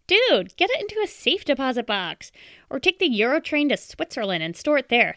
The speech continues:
They've got three-factor authentication. They all go to the academy so that Doctor Solari can explain. On the way to his office,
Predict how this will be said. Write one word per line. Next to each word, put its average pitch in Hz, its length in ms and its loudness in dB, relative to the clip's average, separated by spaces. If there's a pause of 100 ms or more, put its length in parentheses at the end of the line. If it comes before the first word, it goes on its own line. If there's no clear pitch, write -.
(100)
They've 294 120 0
got - 300 -6
three-factor 247 720 0
authentication. 190 800 -8 (520)
They 240 80 4
all 370 200 6
go 302 160 6
to 294 80 0
the 240 120 0
academy 196 720 -4
so - 160 -4
that 247 100 2
Doctor 285 240 -2
Solari 226 560 2
can - 140 -14
explain. 277 540 -4 (720)
On 285 100 4
the 233 80 4
way 294 140 6
to 392 100 0
his 302 160 2
office, 190 460 -4